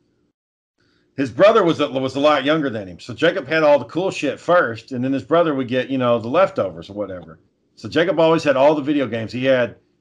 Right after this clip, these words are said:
Sega Genesis, the thirty-two X, the Sega C D. He had a computer. He had Doom. Like, he had everything first. So I'm over there one day,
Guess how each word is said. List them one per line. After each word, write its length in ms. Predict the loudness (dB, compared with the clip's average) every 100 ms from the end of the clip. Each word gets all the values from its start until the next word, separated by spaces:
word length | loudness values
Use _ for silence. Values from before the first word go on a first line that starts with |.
| _
Sega 320 | -6 -4 -2 -2
Genesis, 680 | -2 -2 -2 -2 -2 -2
the 120 | -10
thirty-two 560 | -4 -2 -2 -8 -4 0
X, 300 | 2 0 -4
the 80 | -14
Sega 340 | -4 -2 -2
C 200 | -8 -6
D. 480 | -2 0 2 0 -2 _ _ -6
He 100 | 0
had 160 | 0 0
a 40 |
computer. 560 | -6 -2 0 2 0 0
He 100 | 0
had 200 | 0 0
Doom. 520 | -2 0 0 -4 -6 _ _ _
Like, 160 | -4 -2
he 80 | 0
had 160 | 0 2
everything 400 | 0 -2 -6 -4
first. 560 | -2 0 -2 -10 _ _ _ _ _
So 500 | -6 2 4 2 0 _ _ _ _ _ _ _ _
I'm 140 | -4 0
over 180 | 2 2
there 180 | 0 0
one 140 | 0
day, 340 | 2 2 -2